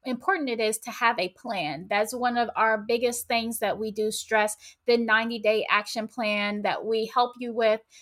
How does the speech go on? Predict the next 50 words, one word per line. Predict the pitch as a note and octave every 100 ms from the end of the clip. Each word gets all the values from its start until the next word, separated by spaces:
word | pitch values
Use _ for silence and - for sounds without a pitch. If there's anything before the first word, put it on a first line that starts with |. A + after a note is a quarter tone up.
| _
to | -
really | A3 D4 D#4+ D4
make | B3 A#3
sure | - - A3+ A3 G#3+
that | G3+ G3+ G3 F#3+ - _ _ _ -
you | A3 C#4 -
are | A3+ A#3 A3+ G#3+ -
plotting | A#3+ G#3+ C4+ C4
out | A#3 A#3 -
where | G3+ A3 B3 B3+
is | B3+
it, | A3+ A3 -
where | - A#3+ B3+
it |
is | A3 G3+
you | G#3 G3
want | G#3+ D4+
to | C#4
go, | F#3 F3 E3+ - _ _ _ -
and | A3+
so | A3 A#3+
that | A3+
we | C4
can | D#4 B3+
get | C#4+ E4+
there | B3+ G#3 G3+ G3
while | G#3 G3+ G3
doing | F#3+ F#3 E3+
less. | E3+ C#3 - - - _ _ _
Could | D#4+ D#4
you | G4+
please | G4 F4 -
tell | E4+ D4+
everyone, | D#4 E4 D#4+ D4+ D#4 C#4
if | A#3+
whoever | - C#4 C4 C4+
wants | C4 C4
to | G3+
learn | G3 F#3+
more | A#3 C4+ B3+
about | G#3 F#3 A3+ A#3+
you | B3+ D4+ D4 D4 D4
and | - G#3 G3+
your | F#3+
programs, | F#3+ B3+ A#3+ A#3+ A3+ A3 A3+
how | - A3+
they | A#3
can | A3+ A#3
find | A#3 B3
you? | B3